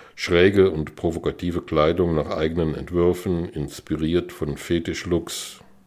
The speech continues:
Lack, Leder, Gummi, whatever you like. Ihr damaliger Partner McLaren brachte die Sex Pistols zusammen, die er als Kunden und oder Besucher der Boutique kennengelernt hatte.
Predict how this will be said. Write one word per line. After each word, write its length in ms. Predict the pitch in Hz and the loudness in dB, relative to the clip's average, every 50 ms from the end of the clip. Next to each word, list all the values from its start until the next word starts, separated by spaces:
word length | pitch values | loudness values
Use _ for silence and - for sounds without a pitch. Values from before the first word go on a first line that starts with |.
| _ - - | _ -6 0
Lack, 360 | 76 80 80 78 - - - - - - - _ _ - | 2 4 4 2 2 -4 -18 -20 -20 -20 -20 _ _ -4
Leder, 440 | - 78 78 76 76 78 76 73 - - - - - - - - - - _ | 0 2 2 4 4 4 2 0 -2 -8 -18 -20 -20 -20 -20 -20 -20 -20 _
Gummi, 440 | - 76 78 80 82 80 78 73 76 - - - - - - | -2 0 2 4 4 2 2 0 -4 -10 -20 -20 -20 -10 -4
whatever 380 | 71 71 - - 69 67 76 | -4 -4 -2 -2 -4 -4 -2
you 140 | 73 73 71 | 0 0 0
like. 440 | 67 67 64 62 65 67 - - - _ - - _ _ _ _ _ _ _ | 0 -2 -4 -6 -8 -12 -14 -18 -20 _ -20 -20 _ _ _ _ _ _ _
Ihr 120 | - 85 80 | 2 4 6
damaliger 480 | 85 85 92 104 101 95 95 87 87 | 6 6 6 8 6 6 6 6 4
Partner 480 | 85 - 98 87 85 - - 90 85 82 | 4 4 2 0 0 0 2 4 4 4
McLaren 720 | 87 76 78 - - 87 87 95 98 85 76 80 90 87 | 4 2 0 0 2 4 4 6 6 4 4 2 0 0
brachte 300 | 82 80 80 80 - 78 | -2 -4 -6 -6 -6 -6
die 80 | 76 76 | -4 -4
Sex 340 | - - 92 90 - - - | -2 -2 -2 -2 -2 -4 -6
Pistols 520 | - 110 98 - - - 95 90 - - | -4 -4 -4 -2 -4 -6 -6 -6 -8 -8
zusammen, 540 | - 98 82 90 90 90 90 90 87 82 76 | -6 -2 2 4 4 6 4 4 2 0 2
die 120 | 82 82 | 2 2
er 100 | 82 78 | 2 2
als 220 | 71 67 - - - | 2 -2 -6 -8 -4
Kunden 540 | - 92 95 98 95 92 95 92 92 95 | 0 2 2 2 2 2 0 0 0 0
und 280 | - 90 85 87 87 - | 0 0 0 0 2 2
oder 340 | - 85 85 85 82 82 80 | 2 4 6 6 6 6 4
Besucher 560 | 71 71 76 71 71 87 87 87 82 76 71 | 2 -2 -6 -4 -2 0 0 0 0 0 -2
der 120 | 67 69 | 0 0
Boutique 500 | 69 71 71 - - 73 71 71 - - | -2 -2 -4 -6 -4 -6 -6 -6 -8 -10
kennengelernt 720 | - - 67 67 67 67 71 65 62 62 60 60 62 - | -6 -6 -6 -4 -4 -6 -6 -4 -4 -4 -6 -6 -8 -8
hatte. 260 | - 62 - - - | -10 -10 -10 -12 -16